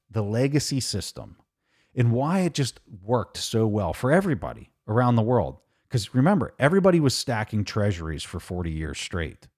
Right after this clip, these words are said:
Everybody on the planet. They were getting paid in treasuries. They saved in treasuries. And as far as, as anybody was concerned,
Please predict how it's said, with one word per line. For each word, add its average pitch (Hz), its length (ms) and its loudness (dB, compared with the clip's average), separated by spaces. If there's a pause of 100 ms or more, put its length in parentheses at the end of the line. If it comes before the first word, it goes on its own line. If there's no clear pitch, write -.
(180)
Everybody 127 340 4
on 117 120 4
the 107 40 0
planet. 127 520 -2 (340)
They 110 100 0
were 107 100 2
getting 92 220 0
paid 117 260 2
in 139 80 4
treasuries. 131 500 2
They 117 120 -6
saved 120 420 0
in 127 80 2
treasuries. 120 600 -2 (520)
And 120 140 2
as 113 120 0
far 185 320 0
as, 131 180 0 (200)
as 110 220 0 (140)
anybody 151 360 2
was 113 160 0
concerned, 101 680 -4